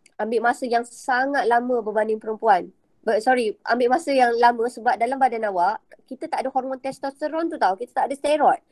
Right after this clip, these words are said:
Kalau lelaki lebih senang, dia dah ada hormon tu. Hormon lelaki tu dah ada. So, senang kata, senang kata, kadang-kadang ada orang yang cara tak elok, dia bina badan,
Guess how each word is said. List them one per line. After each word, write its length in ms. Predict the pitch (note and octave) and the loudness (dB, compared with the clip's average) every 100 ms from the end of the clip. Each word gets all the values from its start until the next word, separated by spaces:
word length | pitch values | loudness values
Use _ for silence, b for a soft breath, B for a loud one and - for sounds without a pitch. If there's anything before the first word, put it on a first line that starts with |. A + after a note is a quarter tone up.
| b b | b b
Kalau 240 | - E4 | 4 6
lelaki 320 | G4 C#4+ C4+ A#3+ | 8 4 -4 -6
lebih 220 | A3 C#4 | -8 -10
senang, 260 | A3+ A3 | -8 -6
dia 160 | B3+ C#4+ | -6 -4
dah 60 | D4 | -4
ada 60 | C4+ | -2
hormon 400 | C#4 C4 C#4 C4+ | -4 -4 -4 -6
tu. 160 | G#3+ F#3+ | -6 -8
Hormon 280 | A#3+ B3 C4+ | -6 -4 -4
lelaki 360 | C4+ C#4 C4+ | -2 -4 -6
tu 80 | - | -10
dah 80 | B3+ | -4
ada. 320 | A#3+ G3 D#3+ - _ _ _ | -4 -4 -8 -10 _ _ _
So, 140 | - | -6
senang 240 | F4 D4+ D4 | -4 -2 -2
kata, 400 | B3+ - F3 - - _ | -2 -2 -6 -6 -14 _
senang 240 | C4 C#4+ C#4 | -8 -4 -4
kata, 400 | A#3+ F#3+ A3+ A#3 | -2 -2 -2 -4
kadang-kadang 400 | A#3+ A#3+ C4+ D#4 | -4 -2 0 0
ada 200 | A#3 A#3 | -2 -2
orang 320 | A#3+ A#3+ A#3 | -2 0 0
yang 80 | A3 | -2
cara 240 | A#3 A3+ | -2 -2
tak 160 | A#3+ G#3 | -2 -2
elok, 320 | F#3+ F#3 G#3+ - _ _ _ | -4 -6 -8 -10 _ _ _
dia 80 | A3 | -2
bina 240 | A3 A3+ | 0 2
badan, 480 | G#3 G3 F3+ F3+ A#3 | 4 2 2 0 -2